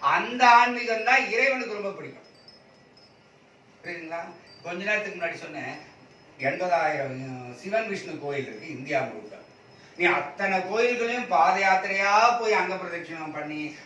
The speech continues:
உண்டியல்ல அவன் சொத்தையெல்லாம் கொட்டினாலும் கூட, அதனால அது ஏத்துக்கிறார் அந்த வகையை.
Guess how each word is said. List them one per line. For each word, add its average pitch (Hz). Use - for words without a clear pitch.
உண்டியல்ல 165
அவன் 151
சொத்தையெல்லாம் 175
கொட்டினாலும் 143
கூட, 180
அதனால 165
அது 156
ஏத்துக்கிறார் -
அந்த 117
வகையை. -